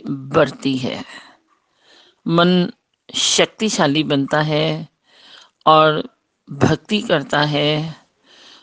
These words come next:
तो मन का power बढ़ जाता है, मन की शक्ति बढ़ जाती है। ऐसा आदर्श बनाओ जो मन की शक्ति बढ़ती ही जाए।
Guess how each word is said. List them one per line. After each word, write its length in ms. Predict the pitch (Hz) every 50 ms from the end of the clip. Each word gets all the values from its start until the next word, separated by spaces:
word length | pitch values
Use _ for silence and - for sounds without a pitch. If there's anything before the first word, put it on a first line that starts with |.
| _ _ - - -
तो 160 | - 165 156 156
मन 280 | 160 170 175 175 175 156 - -
का 120 | 151 143
power 580 | 139 - - - 147 147 151 147 151 156 156 151 151 151 143 - _ _ - -
बढ़ 460 | 139 135 131 127 117 - 165 170 175
जाता 400 | 156 131 143 117 110 - - 113
है, 320 | 120 127 120 85 82 82 - - - - - _ _ _ _ _ - - - - - _ _ -
मन 220 | 160 160 165 170 165
की 200 | - - 165 151
शक्ति 500 | - - - - 165 - _ - 214 202
बढ़ 200 | 190 180 160 139
जाती 440 | 135 143 143 131 123 - - 139 143 135
है। 460 | 143 143 143 143 147 147 143 147 143 _ _ _ _ _ _ - - - - - - _ _ _ -
ऐसा 300 | 160 170 165 - 214 202
आदर्श 600 | - - - - 131 127 131 165 160 147 143 - -
बनाओ 640 | - 139 131 139 135 135 139 143 147 156 156 156 156 - _ _ _ - - - - _ - -
जो 200 | 147 147 160 160
मन 300 | 160 151 160 170 185 202
की 200 | 185 - - 175
शक्ति 720 | 147 - - - - 139 - _ - - 151 156 156 156 156 -
बढ़ती 600 | - 143 131 131 - 165 156 - - - 214 208
ही 160 | 190 190 175 143
जाए। 400 | 123 139 120 104 - 107 92